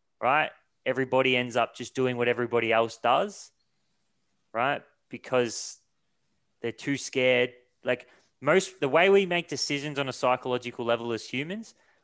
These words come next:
what would be less disastrous? The reason I choose one brand over another is not because it's a better brand. It's because I've probably got less disaster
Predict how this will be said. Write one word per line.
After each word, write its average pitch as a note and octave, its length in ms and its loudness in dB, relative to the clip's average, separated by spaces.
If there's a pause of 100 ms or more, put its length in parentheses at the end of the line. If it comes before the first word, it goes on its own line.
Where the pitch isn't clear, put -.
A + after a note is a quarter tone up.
(140)
what C3+ 260 2
would C#3+ 140 -4
be C3+ 260 2
less B2 280 0
disastrous? A2+ 800 -2 (920)
The B2+ 80 -2
reason F3+ 320 4
I F3 140 2
choose D3 320 -4
one C#3 260 -2
brand C#3 260 0
over B2 240 2
another B2 380 0
is A#2 180 -8
not C3+ 200 -2
because C3 260 -6
it's B2 160 -6
a B2 40 -2
better A2+ 220 0
brand. B2 640 -2 (640)
It's C3+ 120 -6
because C#3 540 -2 (720)
I've C#3 160 6
probably E3+ 300 4
got C#3+ 180 4
less C#3 300 2
disaster B2+ 760 2